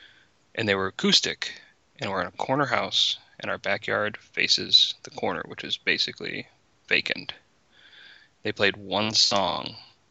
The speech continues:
and then our friend walked up and said, um, "Someone called the police."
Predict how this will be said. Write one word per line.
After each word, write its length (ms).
and 120
then 260
our 160
friend 240
walked 260
up 140
and 120
said, 320
um, 380
"Someone 240
called 200
the 80
police." 680